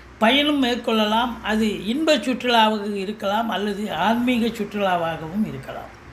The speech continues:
ஒரு சிலர் உள்நாட்டு பயணம், அதாவது வெளிநாட்டு பயணம், உள்நாட்டில் வேறு ஸ்டேட்டுக்கு போகிறதுக்கான ஒரு நிலை கூட ஒரு சிலருக்கு அமையும். அது அனுகூலத்தை தரக்கூடிய ஒரு நிலை. மொத்தத்தில் பார்க்கும் பொழுது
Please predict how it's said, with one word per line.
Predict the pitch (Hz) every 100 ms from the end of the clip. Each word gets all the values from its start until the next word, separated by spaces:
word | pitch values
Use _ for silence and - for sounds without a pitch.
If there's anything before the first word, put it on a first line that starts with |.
| - - - - - - - - - - -
ஒரு | 226 294 330
சிலர் | 254 320 330 302
உள்நாட்டு | 233 302 320 320 240 302
பயணம், | 226 254 254 262 269 - - - -
அதாவது | 190 240 220 254
வெளிநாட்டு | 214 262 311 320 220 277
பயணம், | 247 240 240 277 254
உள்நாட்டில் | 214 262 302 302 220 302 302 262 - - - - 214
வேறு | 254 285 254 190
ஸ்டேட்டுக்கு | 262 277 240 240 214
போகிறதுக்கான | 247 220 226 226 220
ஒரு | 208 196
நிலை | 202 233 220
கூட | 220 240
ஒரு | 226 190
சிலருக்கு | 190 208 214 220
அமையும். | 165 175 185 196 - - - - - - - -
அது | 196 220
அனுகூலத்தை | 202 190 302 339 339 311 226 247
தரக்கூடிய | 240 233 233 220 202 214
ஒரு | 196 165
நிலை. | 151 151 139 131 - - - - - - - - - - - - - - -
மொத்தத்தில் | 185 214 - 339 - 320 262
பார்க்கும் | 254 254 226 285 277
பொழுது | 269 233